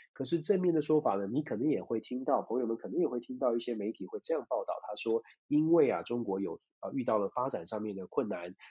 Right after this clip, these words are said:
政府必须要积极的介入来处理可能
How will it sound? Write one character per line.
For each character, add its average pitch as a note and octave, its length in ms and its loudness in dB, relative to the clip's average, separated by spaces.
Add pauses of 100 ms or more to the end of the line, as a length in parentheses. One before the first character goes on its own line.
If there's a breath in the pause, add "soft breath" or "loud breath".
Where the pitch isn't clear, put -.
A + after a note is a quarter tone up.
(140)
政 C3+ 240 4
府 A#2 220 -8
必 C3 100 2
须 A2+ 160 -4
要 G#2+ 160 4
积 A#2 140 -6
极 G#2+ 100 -10
的 G2+ 140 -4
介 D#3 240 4
入 C#3 280 2
来 G#2 200 -8
处 - 240 -8
理 G#2+ 240 -4
可 F#2 320 -8
能 F2 260 -8